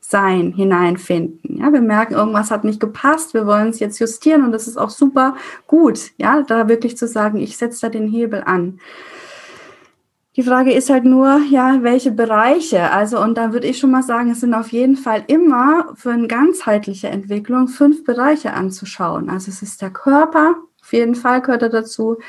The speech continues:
Es ist aber genauso gut auch mein Mindset, also meine Gedanken, also meine Glaubenssätze. Was glaube ich eigentlich über mich selber? Also da gibt's ganz viel Luft nach oben bei uns Frauen. Äh, dann meine Gefühle.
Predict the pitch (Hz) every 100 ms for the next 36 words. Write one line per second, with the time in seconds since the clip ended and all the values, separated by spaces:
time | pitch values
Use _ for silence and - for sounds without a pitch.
0 | - - _ - 208 208 208 208 196 196
1 | 214 226 - 214 208 190 190 185 - 190
2 | 185 180 180 185 _ _ 202 208 302 320
3 | 339 330 208 208 196 190 190 185 185 202
4 | 302 320 - 190 190 190 175 175 170 175
5 | 247 269 277 - 185 175 - 160 143 156
6 | 262 262 220 226 240 269 294 302 220 196
7 | 190 185 - - 160 147 160 - 262 302
8 | 214 190 190 185 - - 170 214 - 233
9 | 262 320 - - - 240 285 - 240 240
10 | 214 240 247 226 - - - 202 208 240
11 | 302 - _ _ _ _ _ _ _ _
12 | _ - 214 208 190 202 202 202 202 196
13 | 190 - 170 175 220 330